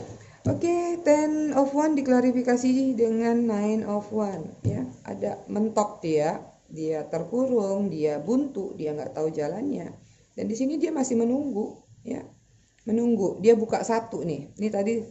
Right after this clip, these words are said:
sepuluh tongkatnya, sekarang dia buka satu tongkatnya. Dia mengizinkan, seperti dia sedang membuka,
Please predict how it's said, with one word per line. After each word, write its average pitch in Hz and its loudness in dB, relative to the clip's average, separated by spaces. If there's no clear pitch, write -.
sepuluh - -2
tongkatnya, 180 -4
sekarang 254 0
dia 220 6
buka - -6
satu - -6
tongkatnya. 175 -6
Dia 247 -2
mengizinkan, 190 0
seperti 180 -4
dia 208 0
sedang 165 -2
membuka, 165 -6